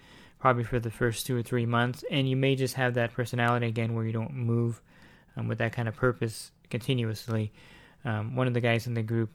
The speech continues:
coined this phrase. I really like it. It's splash and dash with class, which means that he's fast,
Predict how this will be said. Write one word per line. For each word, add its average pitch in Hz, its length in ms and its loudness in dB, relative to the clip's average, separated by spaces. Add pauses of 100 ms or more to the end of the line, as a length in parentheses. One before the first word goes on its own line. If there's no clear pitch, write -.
(140)
coined 117 320 0
this 113 140 -4
phrase. 117 260 2
I 117 40 2
really 120 240 2
like 110 280 0
it. 120 160 -2
It's 117 120 -8
splash 123 500 2
and 120 120 -2
dash 117 520 0 (200)
with 113 140 -2
class, 113 640 6 (420)
which 120 200 -4
means 123 180 2
that 113 160 2
he's 135 240 -2
fast, 120 640 4